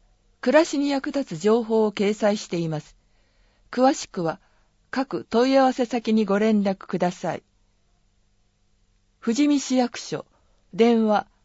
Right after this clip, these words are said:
零四九二五一二七一一、ファックス、零四九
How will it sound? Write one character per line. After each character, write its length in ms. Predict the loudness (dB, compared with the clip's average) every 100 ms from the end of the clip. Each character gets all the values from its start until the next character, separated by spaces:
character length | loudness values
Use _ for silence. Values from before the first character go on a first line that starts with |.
| _ 0
零 320 | 2 4 4
四 340 | 4 2 0
九 440 | -4 -6 -4 -6 -8
二 320 | -4 -2 -2
五 280 | -2 0 0
一 400 | -2 -8 -10 -8
二 260 | 0 2 2
七 320 | 0 0 0
一 340 | -2 -4 -4 -4
一、 320 | -6 -12 -12 _ _ _ _ _ _ -4
フ 60 |
ァ 20 | -4
ッ 20 |
ク 80 | -4
ス、 260 | -10 -12 -12 _ _ _ -2
零 280 | 2 4 4
四 300 | 4 2 0
九 500 | -4 -6 -4 -4